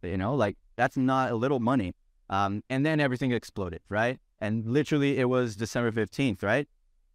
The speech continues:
Literally, it was December fifteenth. Um, it had been growing organically for the past two years. Uh, and then all of us, and, and it was increasing velocity, right? You see that it's starting to slope, and then it just skyrocketed, right? Th-, this is just one metric, one way to think of it as, like,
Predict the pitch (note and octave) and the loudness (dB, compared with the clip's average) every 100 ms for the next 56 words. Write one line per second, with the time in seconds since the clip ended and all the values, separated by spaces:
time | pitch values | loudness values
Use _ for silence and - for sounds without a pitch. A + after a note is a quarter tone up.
0 | - B2 F#3 G3+ - G3+ G#3 A3 C3 B2 | -4 2 2 2 0 0 0 0 0 0
1 | A2+ G#2 B2+ A#2 A#2 - G2+ - F#2 - | -2 -4 -2 0 0 -2 -4 -4 -6 -8
2 | _ _ _ _ - G2 G2+ G#2 - A2+ | _ _ _ _ -2 0 0 -2 -4 0
3 | B2 A#2 A#2 A#2 B2+ B2+ A2+ A2 D#3 F3 | 0 0 0 2 2 2 2 2 2 0
4 | - F#3 F3+ D3+ C#3 C#3 C#3 - C#3+ B2+ | 2 2 2 -2 0 -2 -2 -2 0 2
5 | D3+ F3+ - - _ _ _ - G#2+ G#2+ | 0 -2 -8 -20 _ _ _ -2 0 0
6 | G#2+ A#2 A#2+ A#2+ A#2+ A#2+ B2 B2 C3 B2+ | 0 0 0 2 2 2 0 0 0 0
7 | C3 C3+ E3 D#3+ E3 A3 - G3+ D3+ G#2+ | 0 0 0 -2 -2 -2 -2 -2 2 0
8 | - G2+ G#2+ A2+ - D#3+ E3 D#3 C3+ - | 0 -2 0 -2 -2 0 2 2 0 -4
9 | - C#3+ D3 C#3 - C#3 G#3+ - _ _ | -4 0 0 0 -2 -2 0 -2 _ _
10 | _ _ - A#2+ C3 B2+ A#2 G#2+ - - | _ _ -2 2 4 2 0 -2 -8 -14
11 | - A2 F2+ C#2+ - - G#2+ D3 C#3+ D#3 | 0 0 0 -4 -6 -2 0 0 -2 0
12 | E3 B2+ C#3 - B2 B2+ A#2+ A#2 A#2 G#2 | 0 0 -2 0 2 2 2 0 -2 -2
13 | G#2+ G#2 G#2 - - A2 G2+ F#2+ G2 G2 | 0 2 0 -2 -4 -2 -2 -2 0 -2
14 | F2+ F#2 F2+ | -2 -4 -4